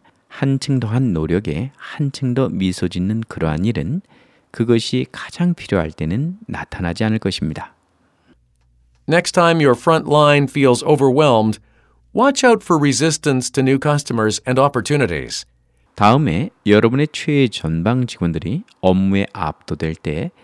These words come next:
Speaker 1: 새로운 고객들과 기회에 대한 저항심을 주의하십시오.
Speaker 2: When a ringing phone creates stress at the spinal level,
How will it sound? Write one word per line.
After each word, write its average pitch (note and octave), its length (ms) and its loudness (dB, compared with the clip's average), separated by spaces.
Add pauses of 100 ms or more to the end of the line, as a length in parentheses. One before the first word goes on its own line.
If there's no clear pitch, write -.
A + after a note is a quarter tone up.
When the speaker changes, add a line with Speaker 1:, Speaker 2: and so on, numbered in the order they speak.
(160)
Speaker 1:
새로운 C3+ 600 -2
고객들과 F2+ 880 -2 (200)
기회에 E2+ 380 -4
대한 F2 440 -4
저항심을 F2 1080 -6
주의하십시오. - 560 -4 (840)
Speaker 2:
When C#3+ 140 2
a C3+ 60 4
ringing D3 400 2
phone D3+ 360 4
creates C3+ 460 2
stress D#3+ 500 0
at - 140 0
the B2+ 80 -2
spinal C#3 580 2
level, G#2+ 440 0